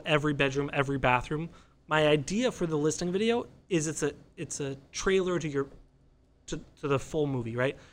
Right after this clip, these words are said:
You just wanna get them interested enough in scheduling a showing,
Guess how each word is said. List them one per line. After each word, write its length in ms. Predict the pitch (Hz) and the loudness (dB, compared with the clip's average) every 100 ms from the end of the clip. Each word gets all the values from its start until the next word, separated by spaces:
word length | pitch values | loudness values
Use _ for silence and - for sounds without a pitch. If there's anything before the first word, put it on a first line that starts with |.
| _ - | _ -8
You 100 | 180 | -4
just 220 | 262 285 | -4 -2
wanna 120 | 269 | -2
get 160 | 202 175 | -2 -2
them 140 | 170 | -4
interested 500 | 175 165 175 - 185 | -4 -8 -6 -4 -2
enough 400 | 175 170 202 - - _ _ - | -2 -2 -4 -8 -20 _ _ -4
in 380 | 175 156 151 151 - | 0 2 0 -4 -10
scheduling 480 | - - 160 143 139 | -10 2 2 2 -2
a 40 | 131 | -4
showing, 400 | - 120 113 | -2 -4 -6